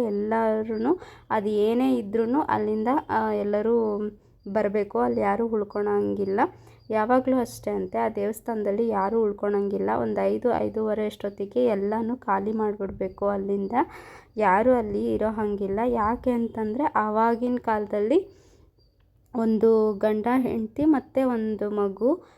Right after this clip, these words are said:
ಬಂದು ಅಲ್ಲಿ ಮಲ್ಕೊಂಡಿದ್ರಂತೆ.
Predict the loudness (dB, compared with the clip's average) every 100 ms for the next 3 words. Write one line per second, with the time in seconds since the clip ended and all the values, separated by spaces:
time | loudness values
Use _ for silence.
0 | _ -4 -2 0 2 4 4 4 0 -2
1 | -2 0 0 2 0 -2 -2 -2 0 0
2 | 0 0 0 -2 -2 0